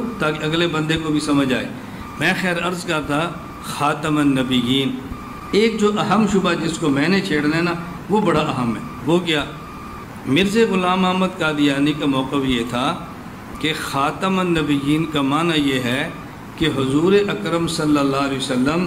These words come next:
नबूवत का मरकज़ है। तवज्जो रखना, नबूवत का मरकज़ है। मकाम और मर्तबा जो हुज़ूर का है ना, वो किसी और नबी के नहीं है। ये ऐसे ही है जैसे कहते हैं फ़लाँ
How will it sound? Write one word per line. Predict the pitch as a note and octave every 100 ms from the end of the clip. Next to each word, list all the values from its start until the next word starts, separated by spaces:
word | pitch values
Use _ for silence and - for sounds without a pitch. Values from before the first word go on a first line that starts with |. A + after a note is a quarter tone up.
| F3 - - - - - B2+
नबूवत | C#3 C3+ D3 D3 E3 D#3+
का | D#3+
मरकज़ | C3 B2+ B2 E3+ E3+ F3+
है। | F#3 - - - - - - -
तवज्जो | C3+ C3+ D3+
रखना, | D3 D3 B2 B2+ B2+
नबूवत | B2+ C3+ C#3 D3+ D#3
का | D#3+ G3 - - - - - -
मरकज़ | B2 D3 D3+ F3 E3+
है। | E3+ E3+ - - - - B2
मकाम | D3 D3 E3+ F#3 A3+ A#3+ A#3+
और | G3 E3+
मर्तबा | D#3+ D#3+ E3+ F3+ F3
जो | E3+ D3+
हुज़ूर | B2+ B2 F3 A3 -
का | E3+
है | D3+ D3+
ना, | F3 F3 - - -
वो | F#3 G3+ G3+
किसी | C4 C4 B3
और | G3+ F3 D#3
नबी | D#3 E3
के | D#3
नहीं | D3+ D3 D3
है। | A#2+ - - - -
ये | D#3 E3+
ऐसे | E3 E3+ G#3
ही | F#3+ E3
है | D#3 F3 E3+ - - C3+
जैसे | D#3 D3+ E3+
कहते | D#3 E3 E3
हैं | D#3
फ़लाँ | D3 D3